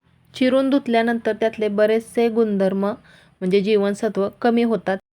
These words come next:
त्यामुळे भाजी निवडून झाल्यानंतर मी अगोदर स्वच्छ चांगले दोन तीन वेळा पाण्याने धुवून घेते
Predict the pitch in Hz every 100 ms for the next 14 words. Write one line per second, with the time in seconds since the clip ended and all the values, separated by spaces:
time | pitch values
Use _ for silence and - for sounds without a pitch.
0 | _ _ _ 247 247 240 220 214 226 226
1 | 220 214 226 240 220 214 220 226 190 202
2 | 208 196 190 202 196 190 196 214 - 226
3 | - 240 240 220 185 196 214 202 185 202
4 | 208 196 202 208 185 180 185 202 226 226
5 | 208 185